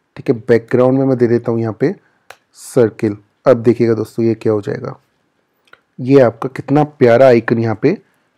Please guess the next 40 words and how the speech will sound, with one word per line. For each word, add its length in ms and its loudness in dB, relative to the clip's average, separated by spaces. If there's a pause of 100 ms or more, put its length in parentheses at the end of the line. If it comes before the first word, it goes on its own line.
(140)
क्रिएट 380 4 (260)
हो 180 4
गया। 160 2
सिंपल 400 2
आपने 240 4
क्या 120 2
किया 180 2
दोस्तों, 340 -2 (440)
सर्किल 440 0 (460)
दे 240 2
दिया। 220 0 (540)
अब 120 4
दोस्तों, 260 0 (140)
एक 200 4
चीज़ 220 -2 (100)
और 220 6
आती 260 0
है 100 6
आपकी 260 -2
यहाँ 260 0
पे, 120 0 (720)
जो 300 4
आपको 280 2
अभी 140 0
तक 140 0
मैंने 200 2
बताया 420 2
नहीं 180 -4
है। 120 -6 (120)
अब 240 -2
बैकग्राउंड 600 4
में 280 0 (440)
डायरेक्टली 720 4
एक 220 -2
लीनियर 800 2
ग्रेडियंट 600 2
का 160 0
एक 200 0
आता 260 -2
है 160 0